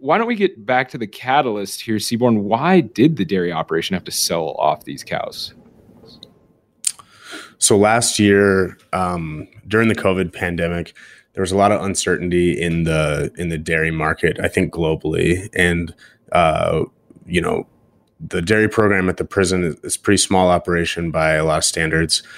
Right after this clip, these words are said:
Speaker 2: Uh, you know, they certainly felt some of those, um, you know,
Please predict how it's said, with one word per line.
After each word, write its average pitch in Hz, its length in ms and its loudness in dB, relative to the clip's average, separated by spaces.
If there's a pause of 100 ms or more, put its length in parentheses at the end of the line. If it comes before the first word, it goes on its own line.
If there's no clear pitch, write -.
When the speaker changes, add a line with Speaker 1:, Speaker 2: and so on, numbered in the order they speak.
(300)
Speaker 2:
Uh, 78 260 0
you 80 140 0
know, 87 140 2
they 87 120 2
certainly 85 340 -2
felt 82 280 -2
some 90 180 -2
of 82 80 -2
those, 80 540 0
um, - 480 -2 (240)
you 85 160 -2
know, 82 220 -6